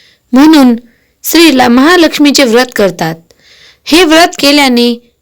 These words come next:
मनातल्या सर्व इच्छा पूर्ण होतात. श्री महालक्ष्मीची अनेक नावे आहेत, अनेक रूपे आहेत. पार्वती, सिंधुकन्या, महालक्ष्मी,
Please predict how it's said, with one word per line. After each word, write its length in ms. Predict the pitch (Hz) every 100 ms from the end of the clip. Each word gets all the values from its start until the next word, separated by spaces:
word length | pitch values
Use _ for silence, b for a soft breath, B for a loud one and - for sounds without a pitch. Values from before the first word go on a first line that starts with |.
| -
मनातल्या 500 | 247 277 285 302 294
सर्व 260 | 285 262
इच्छा 400 | 277 240 - -
पूर्ण 300 | 339 302 262
होतात. 420 | 254 214 - 175 170 _ _ _ _ _ _ _ _ _
श्री 200 | - 294
महालक्ष्मीची 760 | 302 269 262 262 254 269 247 311
अनेक 400 | 247 233 247 254
नावे 320 | 220 202 233
आहेत, 340 | 277 226 190 170 - 320
अनेक 340 | 220 269 269
रूपे 280 | 240 226 294
आहेत. 300 | 294 247 196 - - _ _ _ _ _ _ _ -
पार्वती, 760 | 254 247 220 226 226 214 220 _ _ _
सिंधुकन्या, 920 | - 262 247 240 339 320 233 214 190 208 _ _ _ -
महालक्ष्मी, 880 | 220 240 311 277 233 - 214 202